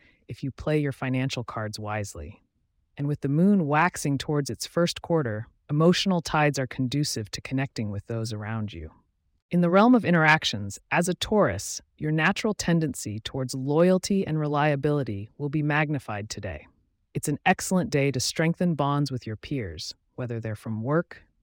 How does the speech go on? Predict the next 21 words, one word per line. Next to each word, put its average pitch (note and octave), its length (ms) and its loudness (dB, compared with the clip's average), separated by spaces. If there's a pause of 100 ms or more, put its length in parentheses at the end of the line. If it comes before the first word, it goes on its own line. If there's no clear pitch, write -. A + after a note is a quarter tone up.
your A2+ 120 -8
personal D#3 500 -2
life, C#3+ 420 -2 (100)
or C3+ 140 -6
the C3 80 -6
community. C3+ 680 -4 (280)
Sagittarius F3+ 960 2
and D#3 160 0
Gemini E3+ 400 4
individuals A2+ 800 -6 (160)
may D#3+ 220 2
play F3 240 4
a D#3 40 4
significant E3+ 640 0
role D#3+ 280 2
today, D#2 440 -10 (380)
offering F3+ 460 0
opportunities D#3 1000 0
for - 200 -10
collaborative E3+ 720 2
ventures D3+ 680 0